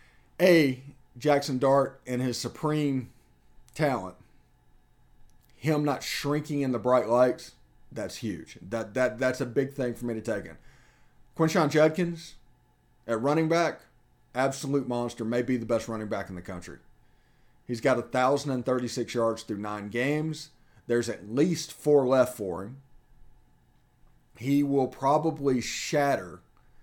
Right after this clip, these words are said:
the school rushing record. Um, I think he has to average somewhere around seventy yards a game in his last four to hit it. Now, if Ole Miss wins in two weeks, it's a different conversation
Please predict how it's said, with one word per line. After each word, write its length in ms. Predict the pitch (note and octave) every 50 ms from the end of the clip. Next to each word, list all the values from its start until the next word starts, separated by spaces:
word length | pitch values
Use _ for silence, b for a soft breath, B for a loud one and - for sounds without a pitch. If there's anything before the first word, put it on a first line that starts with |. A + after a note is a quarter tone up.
| - - - -
the 100 | A#2+ A#2
school 360 | - - - C3+ B2+ B2 B2
rushing 420 | A2+ A#2+ A#2 A2+ A2 - A2+ G#2
record. 480 | F#2+ F#2 F#2+ G2+ - - A#2+ A2+ A#2+ A#2 b b b b b b b b b b b -
Um, 380 | G2+ G#2+ G#2 G#2 G2+ G2 F2+ E2
I 100 | G#2 A2+
think 220 | - C3 B2+ A#2+
he 120 | B2 A#2
has 200 | A#2+ A#2+ A2+ A2+ -
to 80 | -
average 360 | A2 A#2 A#2 A2 A2+ A2 G2+ -
somewhere 380 | - A#2+ A2+ A2+ A2+ A2+ A2
around 440 | G#2+ G#2+ A2 G#2+ G#2+ G#2 G2+ G2 F2 - _ _ _ _ _ _
seventy 640 | - - - - - - D3 C3+ B2+ B2+ B2+ B2+ B2
yards 400 | A#2 A#2+ A2+ A2+ A#2 A2+ G#2 F2+
a 40 | G#2
game 340 | F#2 A2 G#2+ G#2+ G#2+ G#2 G2
in 60 | F#2+
his 140 | G2 F2 E2
last 300 | G2+ G2+ G2 F#2 F#2 -
four 400 | - - A2 G#2 F#2+ F2+ F2+ F#2 - _ _ _ _ _
to 100 | - G#2+
hit 200 | F2+ G#2 G#2+ F2
it. 120 | - - b b b b b b b
Now, 200 | - C3 A#2+ G#2
if 100 | G2 -
Ole 100 | C#3 C#3
Miss 200 | C#3 B2 A2 G#2+
wins 540 | G#2+ B2+ D#3 F#3 F3+ C3 G#2+ G2+ - - - _ _
in 160 | - A2 G#2 G2+
two 180 | - B2 A2+
weeks, 380 | G2 G2+ F#2+ F2 F2 E2+ - -
it's 220 | G#2+ F#2+ - -
a 40 | G2
different 520 | F2+ E2 - C3 B2 - - A2 F#2+ -
conversation 840 | - A#2 A2 G2 E2+ E2+ F2 - - C3 C3 A#2 - - - F2 -